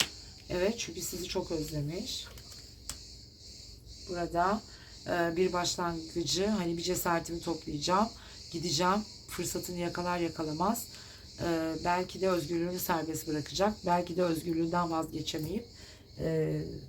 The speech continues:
eh, bu ilişkiyi mi serbest bırakacak derken burada dedi ki, yani bana bunları hissettirdiğin için minnettarım diyecek yani.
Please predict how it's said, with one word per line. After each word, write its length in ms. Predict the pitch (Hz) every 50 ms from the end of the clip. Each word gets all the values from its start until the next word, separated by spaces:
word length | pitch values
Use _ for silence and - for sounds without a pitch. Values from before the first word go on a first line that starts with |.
| - - - - - - - - - - - - - - - - - - - - - - - - - - - - - - - - - - - - - - - - - - - - - - - - - - - - - - -
eh, 60 | - 190 185 180 165 147 147 - - - - 170
bu 100 | 185 190
ilişkiyi 360 | 190 185 - - - 202 196
mi 100 | 170 156
serbest 500 | - - 170 156 156 156 165 151 - -
bırakacak 560 | - 165 165 160 - 139 - 156 156 - - -
derken 480 | 190 190 180 - - 190 202 202 180
burada 260 | 175 165 170 170 165
dedi 280 | 175 165 165 196 202 -
ki, 120 | - -
yani 400 | 196 202 190 180 165 170 175 170
bana 200 | 170 170 170 165
bunları 260 | 170 170 170 175 170 170
hissettirdiğin 720 | 165 - - - 165 160 - 170 160 156 156 165 156 156
için 260 | 147 - 208 208 170
minnettarım 680 | 160 156 160 165 - - 180 170 160 156 170 202 185
diyecek 400 | 160 165 151 135 151 147 - -
yani. 180 | 160 151 151